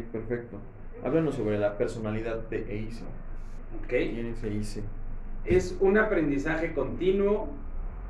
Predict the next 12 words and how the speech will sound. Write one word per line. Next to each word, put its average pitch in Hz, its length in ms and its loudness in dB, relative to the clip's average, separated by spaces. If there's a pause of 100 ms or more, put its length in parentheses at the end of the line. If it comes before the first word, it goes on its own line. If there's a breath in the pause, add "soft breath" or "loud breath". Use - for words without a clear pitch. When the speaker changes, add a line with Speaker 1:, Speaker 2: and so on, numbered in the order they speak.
(480)
Speaker 2:
es 147 600 4 (1900)
curiosa, 180 800 6 (580)
Speaker 1:
Ujú. 123 380 -6
Speaker 2:
es 127 420 0 (120)
una 135 240 0
marca, 127 840 2 (1300)
eh, 113 320 -8 (100)
neutral, 127 720 4 (240)
es 123 160 -2
una 131 200 0
marca 127 400 0
positiva. 110 640 0